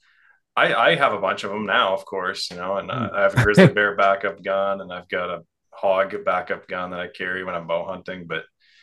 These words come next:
Speaker 1: and I do a lot of shotgun hunting, like duck hunting and things, but, um, but, uh, yeah, as a teenager, I was never allowed to have a gun, and I got into bow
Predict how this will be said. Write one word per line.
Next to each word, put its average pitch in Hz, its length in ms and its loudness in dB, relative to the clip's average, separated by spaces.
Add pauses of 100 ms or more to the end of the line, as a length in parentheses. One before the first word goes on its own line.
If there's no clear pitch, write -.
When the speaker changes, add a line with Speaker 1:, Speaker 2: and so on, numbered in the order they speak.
(600)
Speaker 1:
and 139 120 4
I 123 60 4
do 117 120 0
a - 20 4
lot 95 120 6
of 87 60 -2
shotgun 92 420 -2
hunting, 87 260 -10
like 87 200 -6
duck 87 200 -2
hunting 95 240 -4
and 90 80 -14
things, 101 220 -2
but, 98 240 -6 (580)
um, 90 360 0 (420)
but, 104 180 0
uh, 98 140 2
yeah, 117 200 6
as 95 120 0
a - 60 -10
teenager, 101 760 0 (640)
I 110 40 2
was 107 120 4
never 113 240 4
allowed 110 420 6
to 110 140 0
have 117 120 0
a 110 60 -2 (140)
gun, 113 260 0 (220)
and 101 100 -10
I 98 140 0 (120)
got 107 120 2
into 101 160 -4
bow 98 240 -2